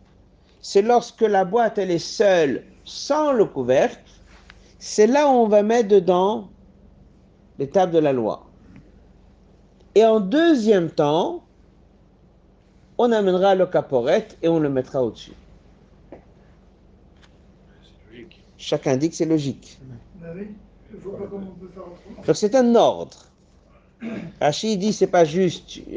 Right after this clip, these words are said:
Speaker 1: un côté his-, histoire, comment tu vas t'organiser. C'est un ordre, comment il faut le faire. C'est pour ça qu'il dit, tu mettras, c'est un ordre, tu mettras dans la boîte l'étape de la loi, c'est un ordre.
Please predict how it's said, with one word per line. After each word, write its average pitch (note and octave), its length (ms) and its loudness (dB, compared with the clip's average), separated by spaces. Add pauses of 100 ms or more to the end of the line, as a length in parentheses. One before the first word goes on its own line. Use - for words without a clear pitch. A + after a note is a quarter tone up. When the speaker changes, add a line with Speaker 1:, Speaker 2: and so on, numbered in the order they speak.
(180)
Speaker 1:
un B2+ 60 -6
côté D3 320 2
his-, B2+ 360 -2
histoire, E3+ 560 0
comment D3+ 280 -4
tu - 120 -14
vas C3+ 140 0
t'organiser. D3 800 -2 (320)
C'est G3 200 0
un B3 200 2
ordre, E3 340 0
comment D#3 220 -2
il B2+ 120 2
faut A#2 120 -2
le G#2+ 80 -4
faire. A2 280 -2
C'est F3 160 -2
pour G3 140 -6
ça A#3 140 2
qu'il G3+ 180 -10
dit, A#3 300 -4 (420)
tu C4+ 220 0
mettras, A#3 480 2
c'est - 180 -4
un A#3 180 2
ordre, F3+ 380 0 (320)
tu C4 160 -2
mettras F#3 680 2
dans G#3 260 0
la A3 180 4
boîte F#3 760 0 (1120)
l'étape F#3 400 0
de E3 80 2
la C3 160 2
loi, A2+ 340 2
c'est F3 200 -4
un A#2+ 160 0
ordre. F3+ 400 2